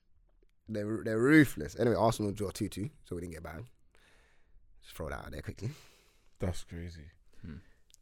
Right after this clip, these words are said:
Speaker 1: Another mad thing that, uh, bro, there's been a lot of mad things that's happened this week, you
Speaker 2: Go
Speaker 1: know.
Speaker 2: on.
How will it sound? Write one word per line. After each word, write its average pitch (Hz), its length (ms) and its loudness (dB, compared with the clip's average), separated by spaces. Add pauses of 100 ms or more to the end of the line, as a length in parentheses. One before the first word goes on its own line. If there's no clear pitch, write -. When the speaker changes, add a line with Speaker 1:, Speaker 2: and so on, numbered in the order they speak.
(500)
Speaker 1:
Another 117 260 2
mad 101 180 -4
thing 98 180 -6
that, 98 100 -8
uh, 117 100 -2
bro, 175 220 0
there's 254 180 2
been 185 180 2
a 143 60 6
lot 226 260 4
of 240 100 4
mad 254 240 4
things 277 200 4
that's 165 180 10
happened 127 300 4
this 120 160 2
week, 117 220 0
you 117 80 4
Speaker 2:
Go 104 180 8
Speaker 1:
know. 127 80 8
Speaker 2:
on. 127 120 0